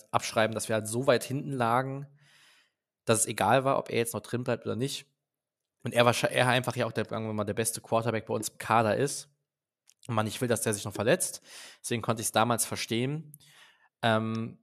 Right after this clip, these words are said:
aber dieses Mal gegen die Colts wurde er aktiv zum letzten Drive rausgeholt, weil man gesagt hat, „Nee, wir wollen nicht, dass Mac Jones den letzten Drive macht, sondern Bailey Zappi soll's machen.“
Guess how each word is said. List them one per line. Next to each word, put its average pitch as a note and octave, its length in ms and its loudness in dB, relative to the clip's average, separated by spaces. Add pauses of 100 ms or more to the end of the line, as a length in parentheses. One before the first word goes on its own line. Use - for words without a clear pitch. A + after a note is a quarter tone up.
aber A2+ 260 6
dieses C3 460 -8
Mal C3 220 0
gegen A#2 180 -6
die G#2+ 80 -8
Colts B2 600 -4
wurde A#2 180 0
er G#2 200 -2
aktiv - 380 -10
zum G#2+ 180 -8
letzten A#2+ 340 -2
Drive G#2+ 460 0
rausgeholt, C#3 520 -4
weil G2+ 80 0
man G2+ 120 -4
gesagt G2+ 400 -2
hat, B2 140 -6
„Nee, A2+ 220 -4
wir G#2+ 100 -4
wollen A2 220 -2
nicht, B2 180 -8
dass A2+ 140 -10
Mac G#2+ 180 -6
Jones A2 260 -6
den G2 100 -8
letzten G#2 260 -6
Drive G2+ 260 -2
macht, A#2 200 -6
sondern G2 420 -4
Bailey G#2+ 200 0
Zappi A2+ 220 2
soll's G2 240 -8
machen.“ G2 260 -12